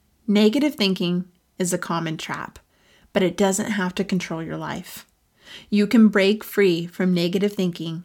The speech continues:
and live a more joyful life just as God intended for you to experience. The second trap that I want to address is perfectionism. Perfectionism is a huge topic and one that we can spend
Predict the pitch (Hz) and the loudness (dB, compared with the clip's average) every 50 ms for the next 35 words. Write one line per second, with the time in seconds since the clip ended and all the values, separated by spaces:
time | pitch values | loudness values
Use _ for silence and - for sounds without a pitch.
0 | _ _ - 185 180 180 180 185 190 202 202 208 208 - - 196 185 180 180 180 | _ _ -2 0 0 2 2 4 4 4 4 2 2 0 -2 0 0 2 0 -2
1 | 175 - 175 175 180 180 180 - 202 196 196 190 190 190 180 175 170 170 175 175 | -4 -4 -2 -2 -2 -2 -2 -2 -2 0 0 0 0 0 0 0 0 -2 -4 -6
2 | - - - - 190 202 214 214 - - 202 196 - - 196 180 180 185 - - | -8 -10 -8 -4 -4 -4 -4 -4 -4 -4 -4 -4 -4 -4 -6 -6 -6 -6 -4 -4
3 | 180 175 - - 180 180 170 170 175 175 - _ _ - 185 185 170 165 165 170 | -6 -4 -4 -2 -2 -2 -2 -4 -8 -10 -14 _ _ -6 -4 -4 -4 -4 -4 -6
4 | 170 170 170 - - - - - 87 87 - - - - - - - - - _ | -6 -8 -6 -6 -8 -8 -8 -10 -12 -14 -14 -14 -16 -14 -10 -8 -8 -8 -10 _
5 | _ _ _ _ _ _ _ _ _ _ _ - - _ _ _ - 220 214 220 | _ _ _ _ _ _ _ _ _ _ _ -20 -20 _ _ _ 2 4 4 4
6 | - 240 233 240 247 202 214 - - - 185 185 190 190 - - 180 175 175 175 | 4 4 2 2 0 -2 -2 0 2 4 6 6 6 4 2 -2 0 0 2 2
7 | 180 185 185 185 - 180 175 - 180 170 190 226 220 - - - - _ _ _ | 2 2 0 0 0 -2 -2 -2 0 0 0 0 -2 -4 -6 -6 -8 _ _ _
8 | _ _ _ _ _ - 190 180 - - 196 180 - 165 160 - - - - 165 | _ _ _ _ _ -6 -6 -4 -4 -4 -4 -2 -2 -4 -4 -4 -4 -6 -6 -6
9 | 170 160 160 - 160 156 165 170 _ _ _ _ _ _ _ _ _ _ _ _ | -6 -6 -6 -6 -6 -8 -10 -12 _ _ _ _ _ _ _ _ _ _ _ _
10 | _ _ - - _ _ - 226 214 214 - 214 220 220 - - 220 214 202 185 | _ _ -20 -20 _ _ 0 0 2 4 4 4 4 4 2 4 4 4 4 4
11 | 202 190 190 190 208 - 202 185 180 190 185 - - - 220 202 190 190 180 - | 2 0 0 0 -2 -2 -2 0 0 0 -2 -2 -4 0 2 2 2 2 0 -2
12 | - - - 185 170 170 170 175 170 165 - - - - _ - - - - - | -6 -6 -4 -4 -4 -4 -4 -4 -6 -6 -6 -8 -12 -16 _ -20 -20 -20 -10 -2
13 | - 196 196 190 185 185 196 208 214 214 180 - 202 196 202 233 208 - - - | 2 4 4 6 6 6 8 8 8 6 6 4 2 2 2 2 4 4 4 2
14 | 185 175 147 | 0 -2 -4